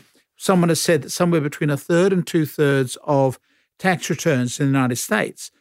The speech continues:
are actually compiled in India. So you go down to see your accountant and you hand over your papers and you think it's your accountant who's got people at the back who are working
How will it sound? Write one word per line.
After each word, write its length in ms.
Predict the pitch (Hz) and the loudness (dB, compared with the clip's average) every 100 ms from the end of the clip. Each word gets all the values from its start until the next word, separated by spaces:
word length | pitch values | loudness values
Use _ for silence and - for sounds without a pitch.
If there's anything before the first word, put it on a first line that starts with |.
| _ _ _ - | _ _ _ -2
are 100 | 156 | 0
actually 360 | 185 - 160 | 0 0 -2
compiled 560 | 139 135 - 156 143 135 | -2 -10 0 2 2 2
in 100 | 135 | 2
India. 400 | 139 131 110 - _ _ _ _ | 2 0 -4 -6 _ _ _ _
So 160 | - 165 | 0 2
you 160 | 156 | 2
go 220 | 147 175 | 2 2
down 200 | 175 175 143 | 4 2 2
to 60 | |
see 180 | - 147 | 2 2
your 220 | 143 135 | 4 4
accountant 640 | 131 - 135 131 254 311 _ _ _ _ _ _ - | 2 0 0 0 -4 -8 _ _ _ _ _ _ -10
and 360 | 135 131 135 139 | -2 0 0 0
you 100 | 139 | 0
hand 280 | 151 170 151 | 2 2 2
over 260 | 147 131 | 2 0
your 300 | 135 123 131 | 0 0 0
papers 680 | - - 147 143 302 294 - _ _ _ _ _ _ _ - | -2 -2 -2 0 -4 -6 -10 _ _ _ _ _ _ _ -8
and 220 | - 160 | 0 2
you 60 | 151 | 2
think 280 | - 208 | 0 0
it's 180 | 156 127 | -2 -2
your 160 | 165 147 | 0 0
accountant 680 | - 160 170 175 - - - | 0 -2 0 -2 -4 -10 -6
who's 160 | 143 | -6
got 200 | 123 - | -6 -8
people 300 | 156 147 147 | -4 -4 -4
at 60 | 147 | -8
the 80 | 123 | -4
back 320 | 143 139 - | -4 -4 -2
who 100 | 135 | -2
are 80 | 123 | 0
working 600 | 151 156 - - 214 | 2 2 0 0 0